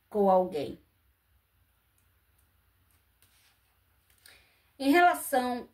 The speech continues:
ao amoroso, você vai desconfiar da fidelidade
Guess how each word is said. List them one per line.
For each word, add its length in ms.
ao 200
amoroso, 960
você 260
vai 180
desconfiar 1160
da 200
fidelidade 1400